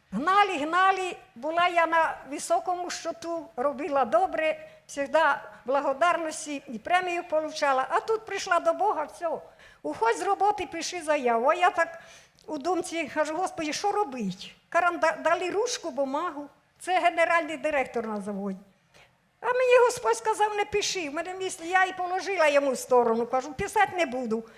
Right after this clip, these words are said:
Я по статті уволю». Кажу: «Ваше право, що хочете, то робіть, але я писати не буду». Пройшло трошки время, хожу, хожу.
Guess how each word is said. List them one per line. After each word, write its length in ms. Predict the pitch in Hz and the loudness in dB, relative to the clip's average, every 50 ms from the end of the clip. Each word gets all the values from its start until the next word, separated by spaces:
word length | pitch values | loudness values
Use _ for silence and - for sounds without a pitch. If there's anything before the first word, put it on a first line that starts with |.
| - - - - | -20 -20 -10 -2
Я 160 | 240 285 320 | 2 2 2
по 180 | 320 - 370 392 | 2 2 -2 -2
статті 460 | - - - 403 415 415 359 370 349 | 0 2 2 2 2 2 0 0 0
уволю». 500 | 339 311 302 311 311 294 294 294 311 302 - | 0 2 4 6 6 6 6 4 0 0 2
Кажу: 180 | 359 339 349 | 2 2 2
«Ваше 260 | 370 370 - - 403 | 2 -2 0 -2 -4
право, 460 | - - - 285 277 254 233 226 226 220 | -4 0 0 2 4 4 2 2 0 -4
що 180 | - 285 277 | -4 -8 -8
хочете, 300 | - 339 311 - - 320 | -6 -6 -8 -8 -8 -10
то 160 | - - 330 | -8 -6 -6
робіть, 280 | 330 339 330 - 403 - - | -4 -4 -4 -4 -6 -6 -4
але 100 | 247 262 | -4 -4
я 100 | 294 294 | -4 -4
писати 440 | 294 - 269 233 - 262 254 254 240 | -6 -8 -12 -10 -8 -10 -8 -8 -8
не 60 | 233 | -8
буду». 300 | 220 214 214 202 190 226 - - - - - - - _ _ | -8 -6 -8 -8 -10 -12 -16 -18 -20 -20 -20 -20 -20 _ _
Пройшло 360 | - 427 466 - - 466 480 | -2 -2 0 0 2 0 2
трошки 380 | 453 440 440 440 440 - 392 370 | 2 2 0 0 0 -2 -4 -4
время, 380 | 320 370 415 427 403 381 370 | 0 2 0 2 2 0 -2
хожу, 360 | - - 349 349 302 320 427 415 | -2 -2 -6 -6 -4 -4 -4 -4
хожу. 480 | - 403 349 311 262 302 381 403 415 | -4 -4 -6 -6 -4 -4 -4 -4 -4